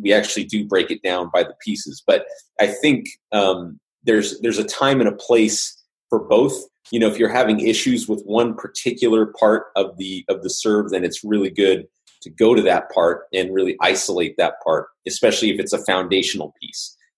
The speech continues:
Like, you can't hit a kick serve if the toss, if your <laughs> toss is, you know, off towards Zimbabwe or something, you know, it has to be in the zip code. Um, so I hope that answers your question. It's kind of an ambiguous answer, but, um, there's not really one size fits all.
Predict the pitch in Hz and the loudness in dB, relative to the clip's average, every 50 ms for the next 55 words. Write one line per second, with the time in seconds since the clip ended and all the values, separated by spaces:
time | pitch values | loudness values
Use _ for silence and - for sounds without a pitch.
0 | _ - 95 - 120 110 - - 180 175 - - - 135 - 107 104 - - - | _ -6 -4 -2 -2 -4 0 2 2 2 2 2 2 2 2 2 0 -2 -2 -2
1 | - - - - 110 101 90 87 87 - - - - - - 110 101 - - - | -2 -4 -4 -2 -2 -2 0 -2 -2 -2 -4 -4 -4 0 0 2 2 2 0 -4
2 | - - - - - 101 - - - - 214 165 160 - - - 120 107 - - | -6 -6 -6 -6 -6 -4 -4 -2 0 2 2 2 0 -2 -2 -2 -2 -2 -4 -6
3 | - - - - - 131 120 113 113 113 113 113 - - 135 123 110 110 - - | -10 -14 -16 -4 0 2 4 6 6 6 6 4 2 2 2 2 2 2 0 -2
4 | 107 95 - 107 107 107 107 104 95 90 87 85 82 82 - - 85 82 - - | -2 0 2 4 4 4 4 2 0 0 0 0 -2 -4 -6 -8 -8 -8 -10 -12
5 | 76 - - 92 90 90 92 92 87 90 90 - - - 123 113 - - - 117 | -14 -10 -8 -6 -4 -2 -2 -2 -2 -4 -4 -4 -4 -2 -2 -2 -2 -2 -4 -6
6 | 107 - 104 104 104 98 - 104 101 101 95 87 87 - - 113 107 104 - - | -6 -4 -2 -2 -2 -2 -2 -2 -4 -4 -4 -6 -8 -4 -2 -2 -2 -4 -4 -6
7 | - 92 85 82 80 - _ _ _ _ _ _ _ _ - 95 90 80 78 76 | -4 -4 -2 -4 -6 -10 _ _ _ _ _ _ _ _ -4 -4 -4 -4 -6 -8
8 | 71 69 - _ - - - 95 85 80 78 - - _ _ _ _ _ _ _ | -12 -18 -20 _ -12 -4 0 0 0 0 0 -4 -10 _ _ _ _ _ _ _
9 | - 107 - 220 - - 117 113 113 110 107 - 104 92 - 107 - - 110 110 | 0 2 2 4 4 4 4 4 4 2 0 -2 -4 -2 -2 -4 0 2 2 2
10 | 101 - - 90 85 - - - 113 117 107 101 101 92 90 85 82 80 104 101 | 2 2 -2 -6 -8 -8 -6 -4 -2 -2 -2 0 -2 -2 -4 -2 -2 0 0 0
11 | 101 101 90 87 87 - 92 92 92 87 - - 90 85 - 85 85 - - - | 0 0 -2 -2 -2 -2 -4 -4 -4 -4 -4 -6 -6 -2 0 0 0 0 -2 -12
12 | _ _ _ _ _ - 87 82 80 78 76 76 - - 104 98 101 104 107 101 | _ _ _ _ _ -6 -4 -4 -4 -6 -10 -12 -6 -2 -2 0 0 2 2 0
13 | - - 98 92 95 95 92 87 80 78 90 92 92 95 92 - - 101 87 85 | 0 0 0 0 0 0 0 -2 -4 -4 -2 -2 -2 -2 -4 -4 -2 0 2 2
14 | 80 78 - - - 82 - - - 78 78 - - - _ | 0 0 -2 -4 -4 -6 -4 -2 -2 -2 -2 -2 -6 -10 _